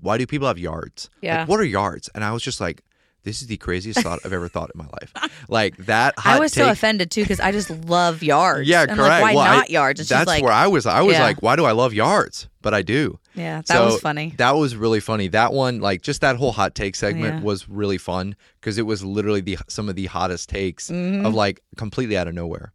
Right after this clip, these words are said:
Speaker 2: Yep.
Speaker 1: So I was here for it. I was here for it.
Speaker 2: That was
Speaker 1: So,
Speaker 2: funny.
Speaker 1: anyway, some good moments there.
Speaker 2: For sure.
Speaker 1: Yes, Jen. Alrighty. Has the original vision for the fo-, for the podcast
Speaker 2: I've
Speaker 1: for
Speaker 2: heard it both ways.
Speaker 1: Have you? Has
Speaker 2: No.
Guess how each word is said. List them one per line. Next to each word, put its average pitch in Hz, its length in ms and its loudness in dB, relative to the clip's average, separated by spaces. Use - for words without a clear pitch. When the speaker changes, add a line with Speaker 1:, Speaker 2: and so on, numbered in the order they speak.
Speaker 2:
Yep. 165 160 -2
Speaker 1:
So 87 220 -4
I 120 80 2
was 156 120 0
here 185 120 0
for - 180 -2
it. - 40 -14
I 113 60 -6
was 104 100 -8
here - 100 -4
for 120 120 -8
it. - 40 -6
Speaker 2:
That 156 120 -6
was 160 120 -8
Speaker 1:
So, 151 100 -4
Speaker 2:
funny. 143 280 -8
Speaker 1:
anyway, 95 280 -2
some 117 120 -6
good 123 120 0
moments 98 300 -4
there. 85 200 -6
Speaker 2:
For 185 200 -2
sure. 151 460 -4
Speaker 1:
Yes, 110 480 -2
Jen. 117 480 -2
Alrighty. 120 460 2
Has 131 360 -4
the 143 260 -2
original 147 520 -6
vision 107 460 -6
for - 160 -12
the 90 100 -6
fo-, 95 280 -2
for - 60 -20
the 82 80 -18
podcast - 680 -16
Speaker 2:
I've 320 100 4
Speaker 1:
for 254 60 4
Speaker 2:
heard 180 80 2
it 160 80 -2
both 156 160 0
ways. 156 300 -4
Speaker 1:
Have - 200 -10
you? 359 260 -2
Has 226 160 2
Speaker 2:
No. 226 200 6